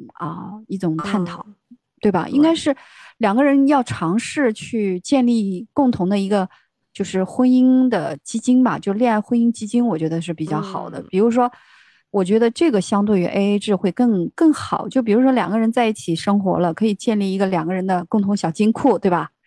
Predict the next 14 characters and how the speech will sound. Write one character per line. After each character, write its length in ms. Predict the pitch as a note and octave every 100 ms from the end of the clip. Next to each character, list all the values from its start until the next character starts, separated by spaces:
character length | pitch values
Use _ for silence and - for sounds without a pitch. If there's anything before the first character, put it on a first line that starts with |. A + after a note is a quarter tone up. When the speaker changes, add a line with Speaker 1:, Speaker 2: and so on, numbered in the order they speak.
| - - -
Speaker 2:
对， 80 | G#3+
Speaker 1:
往 100 | A#3
里 60 | A#3
面 160 | F3+
存 260 | - F#3+ G#3
钱， 560 | - - D#3 E3 F#3+
Speaker 2:
对， 40 | A#3+
对。 20 | - _ _ _ _
Speaker 1:
然 140 | G#3+
后 140 | A#3 C4+
呢， 220 | A#3 G3+
Speaker 2:
应 40 | G3
急 60 |
用。 220 | F#3+ E3+